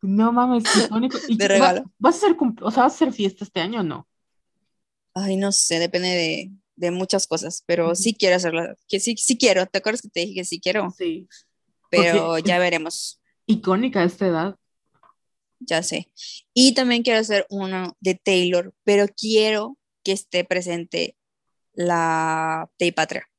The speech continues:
Speaker 1: Sí. Que yo creo que lo podemos hacer, o sea, próximamente, porque el doce de noviembre sale Tay-, esa Red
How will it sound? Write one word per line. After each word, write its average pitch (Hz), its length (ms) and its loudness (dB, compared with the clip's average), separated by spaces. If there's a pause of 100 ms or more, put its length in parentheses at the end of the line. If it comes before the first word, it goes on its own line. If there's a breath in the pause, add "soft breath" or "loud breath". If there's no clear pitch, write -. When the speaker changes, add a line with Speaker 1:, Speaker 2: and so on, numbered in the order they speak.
(360)
Speaker 1:
Sí. - 340 -16 (800 loud breath)
Que 196 160 2
yo 202 180 -2
creo 226 220 -2
que 277 140 0
lo 220 160 -4
podemos 175 340 0
hacer, 170 480 -8 (220)
o 175 100 -10
sea, 175 200 -6
próximamente, 175 680 0
porque 135 380 -6
el 165 120 2
doce 175 280 0
de 185 60 0
noviembre 160 520 -2
sale 139 540 -8 (720)
Tay-, 170 320 2
esa 170 340 -2
Red 175 300 2